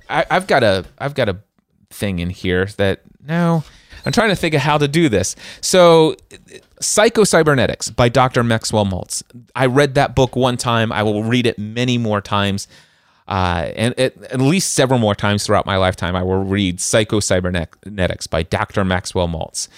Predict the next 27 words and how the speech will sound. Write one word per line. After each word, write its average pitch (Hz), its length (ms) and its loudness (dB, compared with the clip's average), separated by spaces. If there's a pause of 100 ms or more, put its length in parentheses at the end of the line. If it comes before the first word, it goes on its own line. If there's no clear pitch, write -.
(180)
So - 160 0
that 151 240 2
one's 131 320 -2
huge. 90 760 -2 (440)
Um, 123 800 0 (500)
then 170 560 0 (120)
The 131 200 0
Big 160 300 2
Leap 170 300 0 (100)
by 127 220 0
Gay 127 240 0
Hendricks. 123 560 -4
There, 127 200 2
there, 135 300 -2
I 151 160 2
considered 139 540 -2
that 131 200 0
to 131 60 -8
be 127 160 0
a 110 60 2
pretty 135 280 -4
decent 110 400 -6
book 113 260 -2
on 107 160 0
the 101 180 -4
area 98 340 2
of 92 340 -2